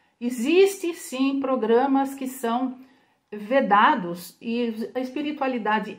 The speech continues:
age no sentido de nos proteger. Imagina uma pessoa que vai receber uma fortuna muito grande, ela quer essa fortuna, e essa fortuna vai acabar com a moral dela, vai destruir a família e tudo mais.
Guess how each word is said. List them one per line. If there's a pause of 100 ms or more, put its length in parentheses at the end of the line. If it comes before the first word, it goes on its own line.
age
no
sentido
de
nos
proteger. (460)
Imagina
uma
pessoa
que
vai
receber
uma
fortuna
muito
grande,
ela
quer
essa
fortuna, (580)
e
essa
fortuna
vai
acabar
com
a
moral
dela,
vai
destruir
a
família
e
tudo
mais.